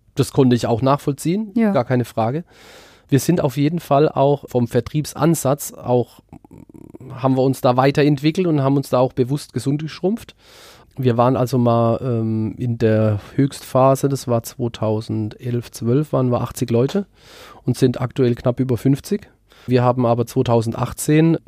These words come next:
Speaker 1: von der Rendite her, um jetzt mal bei diesen, ja, K P Is oder wie auch immer, oder Zahlen, Daten, Fakten zu bleiben, also wir haben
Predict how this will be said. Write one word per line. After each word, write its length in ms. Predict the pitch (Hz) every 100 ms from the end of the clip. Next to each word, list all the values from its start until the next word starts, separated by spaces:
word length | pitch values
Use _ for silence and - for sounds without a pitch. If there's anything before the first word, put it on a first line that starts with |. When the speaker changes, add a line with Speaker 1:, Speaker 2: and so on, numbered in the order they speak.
| 143
Speaker 1:
von 180 | - 123
der 100 | 117
Rendite 400 | 117 117 160 151
her, 200 | 131 143
um 80 | 135
jetzt 140 | 123 131
mal 180 | 120
bei 140 | 117 113
diesen, 640 | 113 117 110 110 107 107 _ _ _ _ -
ja, 260 | 110 110 - _ _ - - _ _ -
K 200 | 156 151
P 200 | - 147 117 127
Is 160 | 143
oder 200 | - 127
wie 140 | 131 120
auch 120 | 113
immer, 260 | 135 143 147
oder 280 | 131 120
Zahlen, 260 | - 123 123
Daten, 240 | 127 -
Fakten 320 | - 135 - -
zu 120 | -
bleiben, 320 | 120 120 131 - -
also 140 | 127 127
wir 140 | 120
haben 220 | 135 151